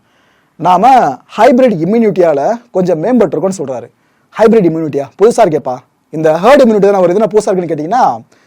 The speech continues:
அவர் அதுக்கு சொல்ற விளக்கம், நாம இது இருக்க மூன்று அலைகளை சந்திச்சிருக்கோம். இதுல கொரோனா முதல் அலை, ரெண்டாவது அலை ரொம்ப உக்கிரமா இருந்துச்சு. அதுவும் முதல் அலையை விட ரெண்டாவது அலை ரொம்ப ரொம்ப உக்கிரமா இருந்துச்சு.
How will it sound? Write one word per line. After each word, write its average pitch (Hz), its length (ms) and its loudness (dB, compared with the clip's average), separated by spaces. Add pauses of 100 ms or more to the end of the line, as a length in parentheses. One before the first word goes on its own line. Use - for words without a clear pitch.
(260)
அவர் 170 200 2
அதுக்கு 180 280 0
சொல்ற 233 120 2
விளக்கம், 180 480 -4 (260)
நாம 180 180 0
இது 196 100 0
இருக்க 226 240 2
மூன்று 226 380 2
அலைகளை 220 300 4
சந்திச்சிருக்கோம். 156 540 -6 (260)
இதுல 175 440 2
கொரோனா 208 320 0
முதல் 170 280 0
அலை, 226 160 6
ரெண்டாவது 190 340 4
அலை 131 280 -2
ரொம்ப 190 280 0
உக்கிரமா 170 360 0
இருந்துச்சு. 123 320 -10 (300)
அதுவும் 165 280 -2
முதல் 170 280 4
அலையை 180 220 2
விட 151 240 -2
ரெண்டாவது 226 460 2
அலை 170 300 0
ரொம்ப 170 220 0
ரொம்ப 247 180 4
உக்கிரமா 170 340 -2
இருந்துச்சு. 120 280 -12